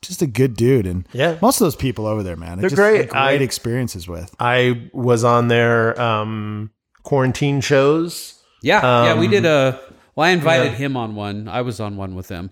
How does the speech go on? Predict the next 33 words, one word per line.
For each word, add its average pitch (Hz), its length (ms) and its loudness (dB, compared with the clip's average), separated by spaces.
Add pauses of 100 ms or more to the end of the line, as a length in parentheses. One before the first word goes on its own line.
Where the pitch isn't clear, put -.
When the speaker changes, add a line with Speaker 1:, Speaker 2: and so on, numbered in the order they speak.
Speaker 1:
Yeah. 104 280 -8
Speaker 2:
Yeah, 131 440 0 (120)
and 127 160 -4
those 143 180 2
are 156 60 -2
fun. 139 320 4
And 143 120 4
I, 123 260 0 (120)
you 135 120 -4
know, 110 380 0 (580)
in 120 200 0
non-quarantine 123 680 2
times, 123 420 2
I've 123 80 0
been 113 140 -2
known 110 480 0
to 120 80 -4
have 113 120 0
a 120 40 -2
drink 117 240 -2
with 110 100 -8
Ryan 120 380 0
now 120 240 2
and 123 100 2
then. 120 260 2
Speaker 1:
Yeah, 120 160 2
Speaker 2:
And, 110 140 2
Speaker 1:
yeah, 123 80 -2
Ryan's 123 340 -2
been 113 140 -2
there 110 80 0
forever. 113 500 2
Speaker 2:
um, 107 300 -8